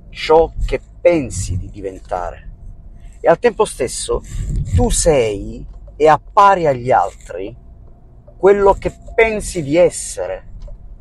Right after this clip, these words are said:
Non si spiegherebbe altrimenti perché persone che hanno tutte le facoltà del mondo, persone bellissime anche esteticamente, persone con tutte le competenze, tutta la cultura,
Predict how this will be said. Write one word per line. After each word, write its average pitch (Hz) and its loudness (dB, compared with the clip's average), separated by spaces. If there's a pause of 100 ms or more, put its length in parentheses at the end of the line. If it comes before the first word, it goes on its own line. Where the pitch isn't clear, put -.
(720)
Non 175 -4
si 220 -6
spiegherebbe 214 4
altrimenti 202 -2
perché 139 0
persone 139 0 (960)
che 156 2
hanno 156 2 (120)
tutte 196 0
le 175 2
facoltà 170 4
del 165 2
mondo, 135 0
persone 160 2 (320)
bellissime 196 0
anche 208 -2
esteticamente, 175 0
persone 180 0
con 165 -2
tutte - -6
le 170 2
competenze, 160 -2
tutta - -2
la 151 4
cultura, 143 -2